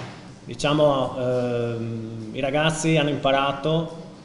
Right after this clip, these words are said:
avvicinandosi un po' a noi, un po' all'arpa, che ha anche una molta preparazione dal punto di vista tecnico-scientifico di misurazione degli inquinanti, che ambiente può far rima con sviluppo, può far rima con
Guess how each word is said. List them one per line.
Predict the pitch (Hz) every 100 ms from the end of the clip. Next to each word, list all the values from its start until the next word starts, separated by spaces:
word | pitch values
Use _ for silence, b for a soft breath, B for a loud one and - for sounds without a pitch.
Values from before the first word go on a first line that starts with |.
| - - - - 123
avvicinandosi | 120 120 117 127 139 131
un | 123
po' | 120
a | 139
noi, | 113 143 151
un | 120
po' | 127 127 123
all'arpa, | 113 110 120 131 160 135
che | 113
ha | 123
anche | 131 131 123 - B B -
una | 123 117 117 110
molta | 120 147 139 131 127 -
preparazione | 120 131 123 139 135
dal | 123
punto | 139 127
di | 123
vista | 131 127
tecnico-scientifico | - 135 127 123 120 110 165 156
di | 123
misurazione | 117 120 120 120 131
degli | 127 117
inquinanti, | 113 127 131 113 107 131 170 B B B B
che | 147 135
ambiente | 160 139 135 143 160 175
può | 175 -
far | 135 143 127
rima | 131 139 151 156 156
con | 131 127 123
sviluppo, | 113 123 143 165 156 120 107 - -
può | 131
far | - 131
rima | 139 143
con | 117 131